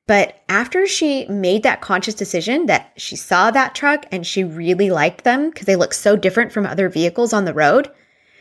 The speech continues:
then she started seeing them everywhere. And she would call me. She's like, "Oh my gosh, I just saw another one. I saw another one." And then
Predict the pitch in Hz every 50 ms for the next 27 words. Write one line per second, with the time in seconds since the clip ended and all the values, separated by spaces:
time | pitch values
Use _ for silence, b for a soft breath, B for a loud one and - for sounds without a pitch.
0 | b - 247 254 - 349 339 - - 381 349 349 - - - 277 240 226 202 175
1 | - - 190 185 - 185 147 71 67 98 - B B B B B B B 214 214
2 | - 330 339 - - 240 220 233 220 175 - - - 214 202 - - 262 277 294
3 | 294 330 294 247 202 185 185 196 196 - 240 226 233 269 285 240 190 165 - -
4 | - 208 208 - 269 269 285 294 320 415 - 269 208 170 156 131 117 147 190 B
5 | B B B B B B B B B B B _ 226 220 226 226 220 220 214 -
6 | - - - 302 392 311